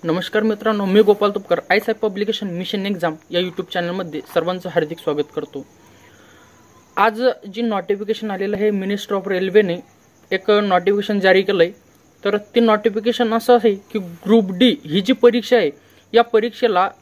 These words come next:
अगोदर एक paper व्हायचा, आता दोन paper होणार, म्हणजे pre आणि mains असे दोन्ही paper group डीसाठी असणार आहेत. म्हणजे group डीची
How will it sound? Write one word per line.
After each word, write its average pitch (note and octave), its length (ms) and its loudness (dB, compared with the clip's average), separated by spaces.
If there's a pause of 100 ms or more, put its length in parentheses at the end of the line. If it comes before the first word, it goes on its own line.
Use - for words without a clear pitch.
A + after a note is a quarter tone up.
अगोदर G3+ 380 4
एक A#3+ 240 4
paper A3+ 240 4
व्हायचा, G#3 320 4 (140)
आता F#3+ 200 -4
दोन F#3 380 -2
paper G#3+ 280 4
होणार, F3+ 220 2 (280)
म्हणजे F#3+ 180 2
pre A3+ 320 4 (100)
आणि G#3+ 200 2
mains A3+ 300 6 (480)
असे A#3 220 2
दोन्ही A#3 340 6
paper A#3 380 2 (420)
group F3+ 300 -4
डीसाठी F#3+ 340 0
असणार E3 280 0
आहेत. C#3 140 -2 (680)
म्हणजे G#3+ 280 -2
group A3 300 4
डीची C4 760 2